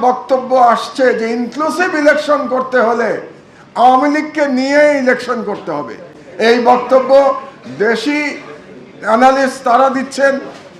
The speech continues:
বিদেশিরা দিচ্ছেন যে ফ্রি, ফ্রি, ফেয়ার and inclusive election, তার মানে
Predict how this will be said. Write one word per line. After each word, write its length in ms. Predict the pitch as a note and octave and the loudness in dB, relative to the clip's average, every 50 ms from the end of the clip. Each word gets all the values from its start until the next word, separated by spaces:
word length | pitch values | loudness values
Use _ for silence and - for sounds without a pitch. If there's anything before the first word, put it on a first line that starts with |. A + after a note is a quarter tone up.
| - - - - | -20 -20 -20 -10
বিদেশিরা 580 | D3+ F3+ A#3+ B3+ C4 B3 B3 D4+ E4 D#4 D#4 | -6 -4 0 2 2 2 4 4 4 6 6
দিচ্ছেন 460 | D#4+ D4+ D4 - - - C4 C#4 C4+ - - - - - - - - - - | 4 4 0 -6 -8 -4 -2 -2 -2 -2 -4 -10 -16 -20 -20 -20 -20 -20 -10
যে 340 | E3 A3 A#3 A3 - - - - - - - - | -8 -6 -6 -6 -8 -12 -18 -20 -20 -20 -12 -8
ফ্রি, 300 | A3 A#3+ C#4 D4 D4 C#4+ - - - - | -6 -2 -2 -2 -2 -4 -6 -8 -8 -6
ফ্রি, 160 | B3 C4+ D4 D#4 D#4+ D#4+ D#4 B3 - | -2 -2 0 0 0 0 -2 -2 -2
ফেয়ার 320 | A#3+ B3 C4+ C#4+ C#4+ D4+ C#4+ | 2 4 4 6 6 6 4
and 160 | C#4+ C#4+ C4+ | 4 2 2
inclusive 460 | C4 B3+ A3+ - D4 D4 D4 D4+ C#4+ C4+ | 0 -4 -4 -2 -4 -4 -2 -4 -4 -2
election, 320 | B3+ B3 - - - G#3 F#3 - - | -2 -4 -4 -4 -6 -8 -8 -6 -4
তার 140 | G3+ G#3+ A#3+ | -4 -4 -2
মানে 280 | A#3+ C#4 C#4 D4 D#4 | 0 -2 0 0 0